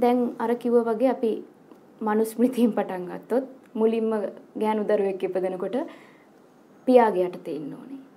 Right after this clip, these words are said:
ඊට පස්සේ ස්වාමි පුරුෂයාගේ යටතේ ඉන්න ඕනේ විවාහයටපත් වුණොත්. ඊට පස්සේ පිරිමි දරුවෙක් ඉන්නවා නම් එයාගේ යටතේ ඉන්න ඕනේ. ඒ අපේ, ඒ කියන්නේ, ඒ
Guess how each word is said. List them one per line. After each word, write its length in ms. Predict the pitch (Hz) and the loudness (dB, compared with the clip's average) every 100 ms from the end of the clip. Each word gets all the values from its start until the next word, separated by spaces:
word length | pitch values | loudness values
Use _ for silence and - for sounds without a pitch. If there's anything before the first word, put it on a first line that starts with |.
| - | -16
ඊට 140 | 214 208 | -14 -12
පස්සේ 340 | 208 - 214 | -12 -10 -12
ස්වාමි 380 | - 247 269 262 | 0 6 10 8
පුරුෂයාගේ 640 | 208 180 190 170 165 170 | 6 -2 -6 -6 -6 -10
යටතේ 280 | 170 - 185 | -10 -10 -8
ඉන්න 140 | 180 | -6
ඕනේ 180 | 175 180 | -6 -4
විවාහයටපත් 1120 | 180 180 175 180 - - - 185 196 202 - | -2 -4 -8 -10 -12 -18 -18 -16 -12 -12 -10
වුණොත්. 200 | 214 277 - - - | -8 -8 -8 -20 -14
ඊට 180 | - 208 | -10 -8
පස්සේ 440 | 214 196 277 285 - - - - | -8 -8 -6 -6 -6 -18 -20 -2
පිරිමි 260 | 233 247 220 | 2 4 6
දරුවෙක් 440 | 196 202 247 247 | 6 8 6 4
ඉන්නවා 300 | 247 202 190 | 0 0 -4
නම් 160 | 220 311 | -4 -4
එයාගේ 400 | - 226 247 208 180 | 0 2 2 2 0
යටතේ 280 | 180 - | -4 -8
ඉන්න 180 | 165 165 | -10 -10
ඕනේ. 200 | 170 160 - - - - - - - | -12 -14 -16 -20 -20 -20 -20 -10 -2
ඒ 280 | 208 277 | 2 2
අපේ, 500 | 285 - 190 190 247 269 | 0 -6 -8 -6 -6 -6
ඒ 100 | 175 | -12
කියන්නේ, 300 | 180 170 - - | -10 -12 -14 -18
ඒ 120 | - | -18